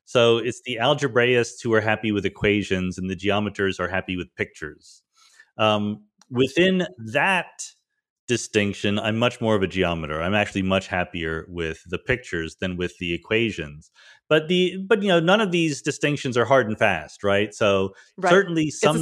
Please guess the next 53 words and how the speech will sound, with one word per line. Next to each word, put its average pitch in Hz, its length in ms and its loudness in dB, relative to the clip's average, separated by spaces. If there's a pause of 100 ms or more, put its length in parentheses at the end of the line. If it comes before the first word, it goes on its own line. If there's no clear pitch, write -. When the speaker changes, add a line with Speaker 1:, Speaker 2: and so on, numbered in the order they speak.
Speaker 1:
sometimes, 131 720 0 (160)
a-, 117 160 -6
a-, 120 200 0
as 120 160 4
a 123 60 2
newly 123 760 2
minted 123 460 -2
philosopher 117 720 2
myself, 104 600 2 (360)
uh, 110 460 6
I 110 160 0
talk 123 200 0
to 117 80 -6 (180)
fellow 127 240 4
philosophers, 135 720 2
and 110 180 -4
sometimes 123 540 -2
my 113 140 2
feeling 123 280 0
is 117 80 -2
just 120 220 -2
like, 117 260 0
"Just 175 220 -4
give 208 80 0
me 190 80 2
some 147 160 -4
equations. 110 560 -2
Like, 110 140 2
you're 120 100 -2
saying 175 220 2
a 147 40 -2
bunch 135 220 2
of 110 100 -4
things. 98 380 0
It 117 60 0
would 110 80 -4
be 117 60 -4
so 180 180 2
much 151 180 0
easier 101 320 0
if 92 80 -8
you 107 80 -6
gave 107 160 0
me 101 80 -2
equations." 90 560 -4
So 127 180 4 (220)
I 135 80 4
do 196 160 4
have 185 160 8
those 135 220 4
moments 110 320 2
as 90 100 -2
well. 78 220 -6